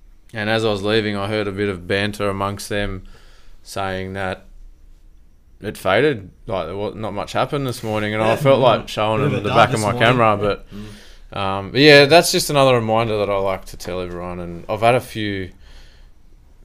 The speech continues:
Speaker 1: people message me and say thank you. Um, I think, uh, I can't remember his name, one of the boys from Olympus that done the talk the other week.
Speaker 2: Oh, yeah,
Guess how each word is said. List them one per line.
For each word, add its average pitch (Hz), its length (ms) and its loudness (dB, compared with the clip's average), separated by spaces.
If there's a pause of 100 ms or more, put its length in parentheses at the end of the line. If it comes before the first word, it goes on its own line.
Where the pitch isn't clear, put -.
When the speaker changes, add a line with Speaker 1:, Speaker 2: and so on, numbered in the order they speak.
Speaker 1:
people 101 280 -6
message 98 400 -6
me 95 180 -6
and 90 120 -8
say 92 220 -4
thank 101 360 -6
you. 95 180 -4 (480)
Um, 85 560 -8 (280)
I 101 40 -10
think, 143 280 -4
uh, 95 340 -4 (440)
I - 40 -20
can't - 200 -18
remember 101 200 -8
his 92 80 -8
name, 98 480 -4 (380)
one 101 180 -10
of 95 60 -8
the 92 80 -8
boys 95 320 -6
from 95 120 -12
Olympus 95 640 -8 (840)
that 85 140 -10
done 101 160 -6
the 90 80 -8
talk 98 300 -6
the 101 100 -4
other 95 140 -2
week. 92 200 0
Speaker 2:
Oh, 120 200 -2
yeah, 113 180 -6